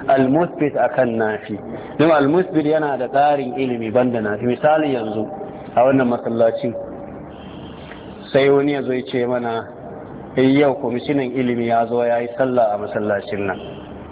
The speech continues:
Wani sai ce, "A'a, bai zo ba." To, a bangare malaman hadisi yanzu, wa ya kamata a gaskata, wa ya kamata a garyata? Wanda ya ce ya zo.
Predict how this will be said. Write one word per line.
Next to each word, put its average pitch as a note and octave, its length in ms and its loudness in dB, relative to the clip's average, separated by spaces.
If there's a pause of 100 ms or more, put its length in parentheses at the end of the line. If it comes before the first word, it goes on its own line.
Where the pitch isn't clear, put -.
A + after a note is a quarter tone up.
(300)
Wani C3 240 6
sai C3+ 120 0
ce, B2 200 -2
"A'a, A2+ 640 0
bai G#2+ 160 0
zo G#2 220 2
ba." G#2 140 2 (600)
To, B2+ 100 6
a B2+ 40 4
bangare D3 340 4
malaman C3+ 360 0
hadisi B2+ 340 -4
yanzu, G#2+ 300 -2 (380)
wa B2+ 160 6
ya D#3+ 100 4
kamata C#3+ 420 4
a B2 60 0
gaskata, A#2+ 500 0
wa A#2 120 4
ya A#2+ 40 -2
kamata A#2+ 340 0
a A2 40 -4
garyata? G#2+ 480 -2 (1300)
Wanda D3 220 6
ya C3+ 120 2
ce B2 200 -2
ya G#2+ 220 0
zo. G#2+ 200 -6